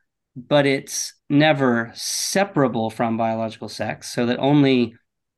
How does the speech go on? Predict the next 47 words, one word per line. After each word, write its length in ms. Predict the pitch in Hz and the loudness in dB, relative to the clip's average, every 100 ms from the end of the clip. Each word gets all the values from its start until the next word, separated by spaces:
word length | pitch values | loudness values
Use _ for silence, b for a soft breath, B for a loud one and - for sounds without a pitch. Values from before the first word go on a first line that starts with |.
| _ | _
a 160 | 127 117 | -6 -2
biological 580 | 123 127 123 120 123 | 2 2 2 0 -4
female 520 | 113 - 135 117 113 123 | -6 -2 0 0 -2 -4
can 180 | 127 | -4
be 120 | 113 113 | -6 -6
a 40 | |
girl 380 | 110 117 117 120 | -6 -6 -4 -4
or 100 | 113 | -4
a 60 | 110 | -4
woman, 340 | 117 117 117 | -2 -2 -2
and 120 | 110 | -2
only 240 | 110 117 113 | 0 0 0
a 60 | |
biological 500 | 117 117 117 117 120 | 0 0 0 -4 -4
male 260 | 110 110 120 | -4 -4 -6
can 140 | 120 | -6
be 80 | 110 | -6
a 60 | 110 | -6
boy 260 | 120 117 | -2 -2
or 100 | 110 | 0
a 40 | 110 | 0
man, 260 | 127 117 | 0 -2
so 140 | 110 120 | -2 -2
that 180 | 120 B B B B - | -4 B B B B 0
gender 380 | 160 165 147 | 4 4 4
is, 680 | 135 127 123 113 110 - - _ _ _ _ _ | 2 0 0 0 -4 -10 -14 _ _ _ _ _
corresponds 1000 | - 185 131 - - 165 147 117 113 117 | -4 0 0 -2 0 4 4 4 0 -4
to 140 | - 117 | -4 -2
biological 500 | 117 113 117 - 113 | -2 0 -4 -6 -12
sex, 460 | - 110 - - - | -8 -8 -8 -10 0
and 180 | 135 | 4
thus 200 | 131 139 | 4 4
gender 300 | - 160 143 | 2 2 2
is 80 | 113 | 2
binary. 640 | 110 147 151 113 110 110 110 b b b b _ | 0 2 2 0 -2 -4 -10 b b b b _
So 160 | - | 0
if 60 | 175 | 0
someone 280 | 196 214 185 | 4 4 6
asks, 280 | 160 156 156 | 4 2 -2
"Is 140 | 131 | -2
God 280 | 151 139 120 | 2 2 0
gendered?" 420 | 147 190 139 123 | 0 2 2 4
I 100 | 143 | 4
would 120 | 160 | 2
wanna 180 | 151 139 | 0 -2
say, 280 | - 143 135 | -4 -4 -2
"Well, 440 | 139 151 147 - | 0 0 0 -6